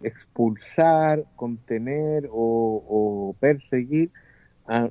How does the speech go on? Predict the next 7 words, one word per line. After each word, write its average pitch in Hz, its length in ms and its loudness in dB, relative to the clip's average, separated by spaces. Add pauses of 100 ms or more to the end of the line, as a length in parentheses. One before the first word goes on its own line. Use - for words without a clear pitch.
estos 120 280 -2
nuevos 175 320 4
enemigos 165 460 -2
internos, 139 460 0 (100)
que 101 160 -4
los 90 320 -4
migrantes, 110 1120 2